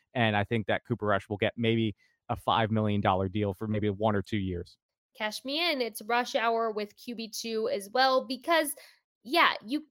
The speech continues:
Speaker 2: you can't have a drop off when it comes to your quarterbacks. And, uh, you know, if, if something happens to Dak, you feel confident in Cooper Rush's ability to get it done. Something that actually <laughs> Cooper Rush, uh, kinda opened my eyes to in talking to him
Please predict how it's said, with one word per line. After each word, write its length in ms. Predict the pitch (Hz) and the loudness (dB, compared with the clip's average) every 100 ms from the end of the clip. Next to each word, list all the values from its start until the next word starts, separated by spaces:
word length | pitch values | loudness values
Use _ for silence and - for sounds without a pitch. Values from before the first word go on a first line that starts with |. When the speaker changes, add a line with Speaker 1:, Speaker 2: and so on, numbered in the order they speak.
| _ _ | _ _
Speaker 2:
you 160 | 247 | -6
can't 380 | 311 - 415 370 | -6 0 0 0
have 260 | 254 302 302 | -2 0 4
a 60 | |
drop 420 | 214 208 208 208 208 | 2 2 2 2 2
off 260 | 180 147 - | 2 0 0
when 220 | - 208 202 | -6 -4 -4
it 180 | - | -4
comes 500 | - 233 214 214 214 - _ _ | -6 -2 -2 -2 -10 -12 _ _
to 340 | - 240 208 - | -8 -4 -2 -4
your 160 | 220 202 | -6 -8
quarterbacks. 720 | - 208 196 170 156 - - | -4 -4 -2 -2 -2 -4 -6
And, 280 | 190 180 - | -6 -6 -6
uh, 220 | 170 180 | -2 -2
you 140 | 127 208 | 0 0
know, 160 | 180 | 2
if, 120 | 165 - - | 2 -2 -12
if 120 | - - | -10 -2
something 300 | 254 254 269 | 0 2 2
happens 380 | 233 240 233 | 2 0 -4
to 60 | 233 | -4
Dak, 420 | 202 208 190 - - - - | 4 6 6 2 -14 -20 -6
you 80 | |
feel 160 | 214 233 | 2 2
confident 560 | 226 214 208 214 196 196 | 0 -4 -2 -2 -2 -4
in 180 | 202 | -8
Cooper 300 | 202 220 214 | -8 -8 -4
Rush's 500 | 196 185 185 202 185 196 | 2 2 2 -4 -8 -6
ability 520 | - 196 196 190 180 180 | -6 0 2 2 0 -6
to 80 | |
get 180 | 180 180 | -2 0
it 160 | 180 214 | 0 2
done. 360 | 302 339 262 254 - - | 4 6 4 0 -10 -14
Something 400 | - 330 330 359 302 | 2 4 4 2 4
that 220 | 254 202 | 4 4
actually 400 | - 240 - 294 | 4 4 6 4
<laughs> 20 | 269 | 6
Cooper 320 | 320 311 262 | 4 8 10
Rush, 380 | 277 285 - - - - - | 12 10 8 -6 -14 -8 4
uh, 240 | 226 208 | 6 6
kinda 280 | 214 262 - | 6 4 6
opened 280 | 269 269 240 | 4 2 2
my 220 | 233 220 | 4 6
eyes 300 | 226 240 - | 6 4 0
to 140 | 254 220 | -2 0
in 100 | 208 | 0
talking 340 | 233 240 247 | 0 0 0
to 60 | 240 | 0
him 320 | 220 190 | 0 0